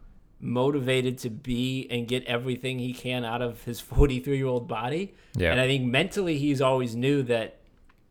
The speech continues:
Speaker 1: he was strong enough that he could compete, just if his back or his, you know, physical state would let him.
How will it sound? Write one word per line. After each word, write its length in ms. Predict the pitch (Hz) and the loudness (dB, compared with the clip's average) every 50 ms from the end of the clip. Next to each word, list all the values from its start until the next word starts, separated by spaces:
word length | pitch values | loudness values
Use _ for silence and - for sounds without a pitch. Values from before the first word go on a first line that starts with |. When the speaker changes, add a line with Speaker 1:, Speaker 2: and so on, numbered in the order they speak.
| _ _ - - - - | _ _ -18 -16 -6 0
Speaker 1:
he 120 | 135 147 | 2 4
was 120 | 139 131 | 4 4
strong 320 | - - 139 131 135 135 131 | 2 2 2 2 4 4 2
enough 300 | 127 131 127 123 123 - | 2 0 0 -2 -2 -4
that 120 | - 120 117 | -4 -2 -2
he 100 | 127 123 | -2 -2
could 180 | 135 127 - | -4 -4 -4
compete, 520 | - 120 107 - - 139 135 127 - - - - _ _ - | -4 -6 -6 -4 -2 -2 -2 -2 -4 -8 -14 -20 _ _ -12
just 260 | - - 127 - - | -6 -4 -4 -4 -2
if 160 | 127 117 - - - - - | -4 -6 -6 -8 -20 -10 -6
his 200 | 127 123 113 104 | -6 -4 -4 -6
back 500 | - - 123 120 117 123 127 - - 123 | -4 -2 -2 -2 -2 -4 -8 -8 -6 -2
or 160 | 117 120 113 | -2 0 0
his, 420 | 107 117 113 110 110 - - - - - | -2 -4 -8 -10 -12 -16 -18 -20 -12 -8
you 120 | 135 123 | -6 -4
know, 160 | 113 107 107 | -4 -4 -6
physical 480 | 104 - - 123 120 123 117 - 123 113 | -6 -6 -4 -4 -2 -4 -4 -6 -6 -8
state 260 | - - 123 113 80 | -6 -4 -4 -4 -2
would 120 | 113 113 113 | -4 -2 0
let 160 | 123 131 127 | 2 2 2
him. 180 | 107 101 113 | 0 -4 -10